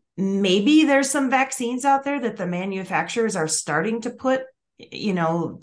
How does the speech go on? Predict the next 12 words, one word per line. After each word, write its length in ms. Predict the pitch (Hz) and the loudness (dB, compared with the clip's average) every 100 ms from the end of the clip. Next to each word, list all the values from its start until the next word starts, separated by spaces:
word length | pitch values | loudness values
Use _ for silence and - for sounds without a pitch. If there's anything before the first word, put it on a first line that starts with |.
| - | -6
uh, 180 | 156 - 170 | -4 -4 -4
you 120 | 170 | -4
know, 160 | 156 | -2
on 200 | 147 160 | 0 0
the, 300 | 175 170 156 | 0 0 0
uh, 80 | 143 | 0
recommendations 1000 | 147 175 160 151 151 123 156 262 269 233 | -2 -2 -2 -4 -2 -2 -2 -2 -2 -2
that 160 | 226 233 | 2 4
it's 340 | 226 - - _ _ _ _ | 2 -2 -10 _ _ _ _
every 380 | 190 202 220 233 | -4 -2 0 -2
year, 460 | 196 208 233 277 - _ _ _ _ _ _ 175 | 0 0 0 -2 -8 _ _ _ _ _ _ 2
but 340 | 165 160 - | 4 4 0